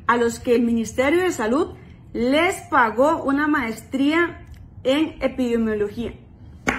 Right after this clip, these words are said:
aplicada a servicios de salud con un costo de doscientos sesenta y dos mil dólares, que aproximadamente estamos hablando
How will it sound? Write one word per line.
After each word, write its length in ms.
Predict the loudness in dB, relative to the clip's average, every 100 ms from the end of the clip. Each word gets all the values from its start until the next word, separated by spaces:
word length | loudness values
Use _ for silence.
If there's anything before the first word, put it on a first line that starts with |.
| -8 -16 -10 0
aplicada 760 | 0 2 -2 2 2 2 -4 -2
a 120 | -2
servicios 440 | 2 0 0 -2 -2
de 80 |
salud 300 | 0 2 2 0 -12 -20 -20 -20 -20 -20 -20 -20 -20 0
con 180 | 4 6
un 200 | 6 4
costo 540 | 4 2 2 -2 -2 -4 -18 -20 -20 -6
de 200 | 2 4
doscientos 1000 | 6 2 0 0 2 2 0 -4 -8 -20 -20 -20 -20 -20 -18
sesenta 560 | -2 0 2 0 0 -2
y 80 |
dos 160 | 0 0
mil 240 | 4 6 6 2 -8 -20 -20 -20 -20 -20 -20 -16
dólares, 720 | -6 2 2 2 -4 -8 -10 -20 -20 -20 -20 -20 -20 -20 -20 -14
que 80 | -6
aproximadamente 1400 | -4 -4 -6 -2 0 2 2 2 0 0 -2 0 -2 -2 -8 -14 -6
estamos 520 | -6 -2 0 0 2
hablando 840 | 2 2 2 2 0 2 0 -2